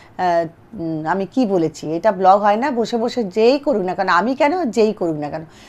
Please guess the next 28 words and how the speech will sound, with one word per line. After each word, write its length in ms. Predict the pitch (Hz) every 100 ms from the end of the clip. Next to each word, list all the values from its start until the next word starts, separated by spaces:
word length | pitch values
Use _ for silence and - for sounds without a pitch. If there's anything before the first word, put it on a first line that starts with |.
| - 180
বসে 220 | 185 226
বসে 200 | 226 269
কথা 220 | 262 -
বলে 180 | 214 220
কেউ 140 | 254 311
আলোচনাই 480 | 202 185 190 190
বলে, 280 | 190 135 147 - - - -
সমালোচনা, 600 | 226 220 233 240 262 277
আলোচনা, 400 | 220 254 269 240
যাই 200 | 214 226
হোক, 100 | 220
ওরকম 240 | 196 196
একটা 180 | 208 208
কিছু 200 | 202 226
হবে। 280 | 170 156 - - - - -
তো, 240 | 208 196 185
উম, 540 | 180 175 175 175 175 165 160 160 160 151 -
আহ, 40 |
মোটামুটি 360 | 233 285 294 311
ব্লগ 320 | 220 226 214
বলে 240 | 196 190
না, 80 | 233
সেটা 280 | - 220 190
আমিও 240 | 175 175
জানি। 280 | 160 143 - - - - _ _
তো 160 | 208 190
যাই 280 | 196 254
হোক, 120 | 285